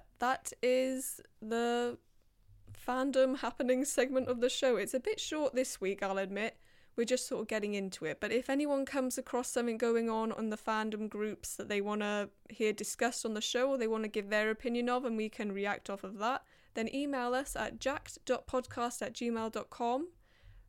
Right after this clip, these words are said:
and we can discuss it, or we can see what we can do and try and get the creator on the show if it's a project more than just drama in the groups.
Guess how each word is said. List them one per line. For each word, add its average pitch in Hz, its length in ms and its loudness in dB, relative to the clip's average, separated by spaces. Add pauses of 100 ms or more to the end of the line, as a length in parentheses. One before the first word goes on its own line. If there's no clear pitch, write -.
(120)
and 220 260 0
we 233 200 0
can 214 580 -2 (220)
discuss 226 420 -2
it, 302 100 2
or 285 140 2
we 285 120 0
can 277 420 -2
see 277 180 0
what 262 80 0
we 262 100 -2
can 262 160 -2
do 262 140 0
and 254 80 2
try 247 200 -2
and 240 100 0
get 240 160 0
the 240 40 -2
creator 233 540 -2
on 226 180 -2
the 226 80 0
show 247 440 -4
if 220 200 -6
it's - 240 -4
a 202 200 -2 (260)
project - 540 -2
more 202 180 -2
than 196 160 -4
just - 480 -6 (920)
drama 202 400 0
in 202 220 0
the 190 120 0
groups. - 600 -4